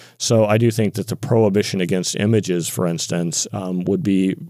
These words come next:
problematic in light of the incarnation. The incarnation does change things in that way. And I do think the church got that right in the iconoclast controversy. So, um, yes, of course, it's something that as the, the Protestant church, um,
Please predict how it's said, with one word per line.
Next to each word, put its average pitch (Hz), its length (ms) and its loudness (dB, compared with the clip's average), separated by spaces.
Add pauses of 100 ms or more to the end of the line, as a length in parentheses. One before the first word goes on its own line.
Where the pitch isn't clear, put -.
(140)
problematic 104 640 0
in 95 100 -2
light 92 180 0
of 87 100 0
the 87 120 -2
incarnation. 85 680 -4
The 85 100 -4
incarnation 87 600 -4
does 87 300 0
change 95 440 -2
things - 440 -10 (380)
in - 160 -6
that 80 180 -8
way. 80 300 -2
And 82 80 -4
I 85 60 -2
do 95 140 -2
think - 200 -6
the - 80 -12
church - 280 -4
got - 180 -2
that - 160 -6
right 90 320 -2
in 85 100 -6
the - 80 -6
iconoclast 82 680 -4
controversy. 85 680 -4
So, 101 300 0 (380)
um, 101 340 2
yes, 123 260 2
of 107 240 -2
course, 120 260 2
it's 110 140 -4
something 104 260 2
that 92 280 2
as 92 240 0 (120)
the, 104 160 0
the 95 120 -2
Protestant 127 520 0
church, - 600 -2
um, 90 360 -2